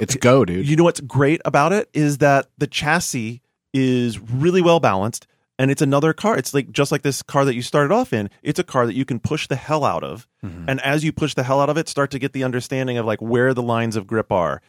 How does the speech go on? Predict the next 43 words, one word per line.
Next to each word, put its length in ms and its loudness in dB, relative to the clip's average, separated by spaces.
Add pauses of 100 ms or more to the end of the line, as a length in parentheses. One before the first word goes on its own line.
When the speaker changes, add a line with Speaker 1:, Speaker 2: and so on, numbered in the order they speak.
(180)
Speaker 2:
and 140 -4
how 220 0
you 140 2
put 200 -4
the 80 -4
car 420 0
through 580 -4 (200)
the 80 -6
different 280 -6
cycles 440 -2
of 100 -8
corners. 480 -8 (280)
And 220 0
the 80 0
progression 760 -2
system 300 -6
that 100 -6
they 100 -2
have 220 -2
now, 200 -2 (220)
they've 100 -2
taken 240 -2
all 120 2
the 100 4
races 360 0
that 100 -2
used 180 -4
to 80 -4
be 140 -2
just 200 -8 (160)
up 140 -6
there 100 -2
in 80 -2
a 40 -4
patchwork 420 -4
quilt 360 -4 (300)
and 200 -4
lined 280 2
them 160 2
up 200 0
in 80 0
an 80 -2
order 400 -4